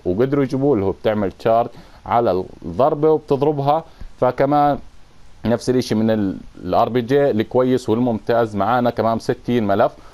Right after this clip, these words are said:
وعشرة او مية flux ذهبي. فبننزل على الاشياء الثانيه، عندنا السايف وعندنا سيف النيون. طبعا الفاس هذا م-، بالمره يعني مش كويس او ما جربته انا بالعربي،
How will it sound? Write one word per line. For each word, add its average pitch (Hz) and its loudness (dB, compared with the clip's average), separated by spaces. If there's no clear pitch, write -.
وعشرة 113 2
او 90 0
مية 131 2
flux - -2
ذهبي. 117 0
فبننزل 185 2
على 156 2
الاشياء 120 2
الثانيه، 180 2
عندنا 175 0
السايف 156 0
وعندنا 139 2
سيف 127 2
النيون. 113 0
طبعا 160 0
الفاس 147 -2
هذا 131 2
م-، 113 0
بالمره 127 0
يعني 117 -2
مش 190 -6
كويس 117 0
او 143 0
ما 185 0
جربته 160 2
انا 139 2
بالعربي، 147 2